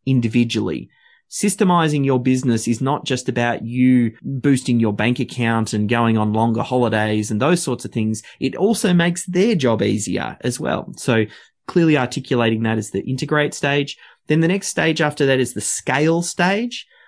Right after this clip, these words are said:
That's where we start to think about what are the systems that fall outside of the critical client flow. And we touched on some of the other departments there. You know, your business, it really is as,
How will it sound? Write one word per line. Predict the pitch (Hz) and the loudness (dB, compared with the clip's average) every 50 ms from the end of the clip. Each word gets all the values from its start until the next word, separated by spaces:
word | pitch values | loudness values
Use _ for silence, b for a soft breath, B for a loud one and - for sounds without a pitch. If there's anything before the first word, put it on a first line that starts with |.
| b b _ | b b _
That's | - 185 180 - | -2 -2 -2 0
where | 196 190 180 175 165 | 0 2 2 4 4
we | 156 151 | 2 0
start | 143 - 165 147 147 - | 0 0 0 -2 -2 -2
to | 147 | -4
think | - 151 139 | -6 -4 -4
about | 147 139 135 135 - | -2 -2 -2 -2 -2
what | - 147 190 | 0 0 0
are | 202 | 0
the | 202 214 | 0 0
systems | 185 - - 196 180 - - - 165 151 143 135 - | -2 -2 -2 -2 -2 -2 -2 -2 -2 -2 -2 -2 -4
that | - - - | -4 -4 -4
fall | - - 147 147 143 139 131 | -4 -2 0 2 2 2 2
outside | 120 120 - - - - 123 117 123 123 | 2 0 -4 -6 -4 0 0 2 2 2
of | 123 123 | 0 -2
the | - 117 | -4 -8
critical | - - 120 110 107 - - 104 | -6 -4 -4 -4 -2 -2 -4 -6
client | 101 - - 113 107 104 101 98 87 - | -6 -4 -4 -2 -2 -2 -2 -4 -6 -8
flow. | - - 107 113 104 64 | -8 -6 -6 -6 -4 -6
And | 78 - b b b b b - | -8 -10 b b b b b -4
we | 113 113 | -2 -2
touched | - - 147 - - - - | -2 -4 -4 -6 -4 -2 0
on | 135 123 117 | 0 0 2
some | - 127 127 123 | 2 2 2 2
of | 117 113 | 2 2
the | 120 113 | 0 0
other | 110 110 107 | 0 0 -2
departments | - - - - 135 123 123 123 - 110 104 101 - | -4 -6 -4 -2 0 0 0 0 0 -2 -4 -2 0
there. | - 123 117 113 B B B B B | 0 0 0 0 B B B B B
You | - 131 | -4 -2
know, | 117 | -2
your | 113 113 120 120 | 0 0 0 0
business, | - 175 185 175 180 185 165 143 131 - - - b b b b b _ | 2 2 2 2 2 2 2 2 2 0 -4 -8 b b b b b _
it | - - 180 185 | -6 -4 -4 -2
really | 214 262 302 302 202 135 123 143 147 | -2 0 0 2 2 2 4 4 4
is | 131 117 113 - - - - _ _ _ _ _ _ _ _ _ - | 4 2 0 -4 -8 -12 -14 _ _ _ _ _ _ _ _ _ -4
as, | - 143 - - | -4 -4 -4 -6